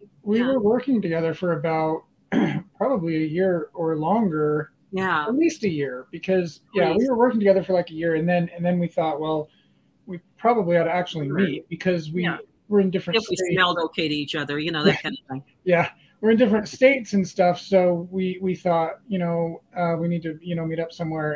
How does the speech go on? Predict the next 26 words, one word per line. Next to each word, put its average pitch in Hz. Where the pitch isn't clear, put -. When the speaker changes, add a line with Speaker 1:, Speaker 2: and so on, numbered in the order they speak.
Speaker 1:
And, 151
uh, 147
I 170
had 170
never 160
done 160
any 156
official, 156
you 175
know, 147
uh, 151
I 156
don't 147
know 147
what 147
you 147
wanna 143
call 151
it, 143
you 143
Speaker 2:
Ghost 151
Speaker 1:
paranormal 156
Speaker 2:
investigating. -
Speaker 1:
investigating 160
or 160
whatever. 180